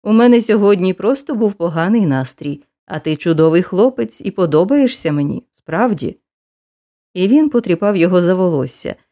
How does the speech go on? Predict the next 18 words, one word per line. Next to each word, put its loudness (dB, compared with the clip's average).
але 2
при 0
цьому 2
намагався 0
дивитися -2
вбік, -2
щоб -6
не 2
бачити 0
цих -6
велетенських, -2
вологих 2
дитячих -6
очей, -6
у -2
яких 0
світилося 0
благання. -2